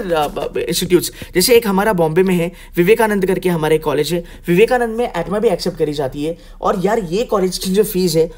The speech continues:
वो है आठ लाख, इसकी जो हाईएस्ट इंटरनेशनल पैकेज लगी है वो है round about नाइनटीन पॉइंट टू फ़ाइव लैक्स। इसके जो टॉप ट्वेंटी फ़ाइव बच्चे हैं उनकी जो एवरेज पैकेज है वो है बारह लाख। यार, तेरा आरओआई यहाँ पे बहुत अच्छा है। You getting my point? तो आप यहाँ पे अच्छी इंस्टीट्यूट में जा सकते हो, आप एक अपना एमबीए कर सकते हो,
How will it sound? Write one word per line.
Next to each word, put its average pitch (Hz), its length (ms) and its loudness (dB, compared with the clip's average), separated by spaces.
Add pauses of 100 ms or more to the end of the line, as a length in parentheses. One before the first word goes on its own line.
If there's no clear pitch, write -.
(120)
वो 190 100 4
है 240 80 8
आठ 175 300 2
लाख, 117 220 -4
इसकी 175 180 -4
जो 220 100 4
हाईएस्ट 190 380 -2
इंटरनेशनल 220 480 0
पैकेज 180 320 0
लगी 165 220 2
है 196 160 4 (340)
वो 185 80 6
है 240 120 8
round 196 180 4
about 202 160 0
नाइनटीन 180 360 0
पॉइंट 190 160 -2
टू 175 80 0
फ़ाइव 151 200 0
लैक्स। 90 260 -8 (240)
इसके 175 200 -2
जो 480 100 6
टॉप - 260 0
ट्वेंटी 180 260 -2
फ़ाइव 247 140 2
बच्चे 175 240 -2
हैं 160 140 2 (240)
उनकी 202 320 0
जो 208 200 4
एवरेज 175 280 2
पैकेज 165 360 0
है 208 140 0 (200)
वो 185 100 4
है 233 100 8
बारह 165 260 4
लाख। 139 220 0
यार, 226 100 0
तेरा 240 160 2
आरओआई 190 400 0
यहाँ 214 140 -4
पे 220 80 2
बहुत 208 220 -2
अच्छा 233 220 -2
है। - 320 -10 (420)
You 180 80 2
getting 254 240 2
my 247 80 -4
point? 170 180 0
तो 214 60 0
आप - 160 2
यहाँ 185 260 0
पे 262 100 0
अच्छी - 400 -4
इंस्टीट्यूट 208 460 -4
में 240 140 0
जा 170 160 2
सकते 196 280 -2
हो, 208 100 6
आप 214 240 0
एक 202 100 0
अपना 196 180 -6
एमबीए 165 280 -4
कर 202 160 -2
सकते 170 260 -6
हो, 117 120 -6